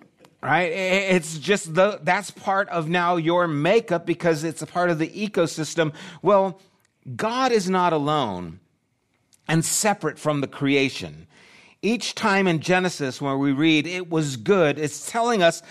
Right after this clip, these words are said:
that the creation is in some way a reflection of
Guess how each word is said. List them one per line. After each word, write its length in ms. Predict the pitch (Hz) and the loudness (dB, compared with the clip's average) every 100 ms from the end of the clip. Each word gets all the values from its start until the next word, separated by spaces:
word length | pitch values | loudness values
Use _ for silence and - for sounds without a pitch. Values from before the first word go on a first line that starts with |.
| - - | -8 0
that 200 | 190 190 | 0 -2
the 60 | |
creation 680 | - 185 196 214 226 - 185 | -8 -2 2 2 2 0 0
is 160 | 180 151 | 0 -2
in 120 | 165 | -4
some 360 | - 214 214 180 | -4 -2 0 2
way 200 | 156 147 | 2 2
a 100 | 147 | 2
reflection 880 | 151 147 - 208 208 - 147 139 - - - - | 0 0 0 0 -2 -6 -4 -6 -10 -20 -6 0
of 220 | 165 | 0